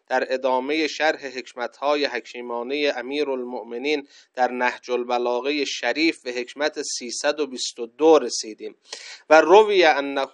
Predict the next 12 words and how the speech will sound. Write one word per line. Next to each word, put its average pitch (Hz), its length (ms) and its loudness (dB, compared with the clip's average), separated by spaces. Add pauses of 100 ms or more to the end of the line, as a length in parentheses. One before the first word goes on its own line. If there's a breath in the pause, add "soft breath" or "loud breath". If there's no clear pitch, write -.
(140)
علیه 135 360 0
السلام 143 640 -2
لما 143 640 0
ورد 143 400 4
الکوفه 127 880 0 (340 soft breath)
قادماً 139 600 4
من 143 340 -2
صفین 151 920 -4
مر 160 420 2
بالشبامیین. 131 1400 -4 (520 loud breath)
در 175 140 4
این 214 340 2